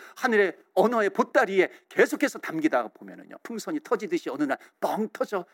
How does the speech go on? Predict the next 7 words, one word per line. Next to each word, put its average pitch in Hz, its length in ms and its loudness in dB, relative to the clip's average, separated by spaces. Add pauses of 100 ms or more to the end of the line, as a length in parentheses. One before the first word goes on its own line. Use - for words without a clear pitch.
(160)
버리는 - 360 -10
겁니다. - 360 -18 (220)
그럼 113 180 -6
우리는 101 240 -8
죽는 123 340 -12
거예요. - 220 -18 (880)
그래서 101 360 -12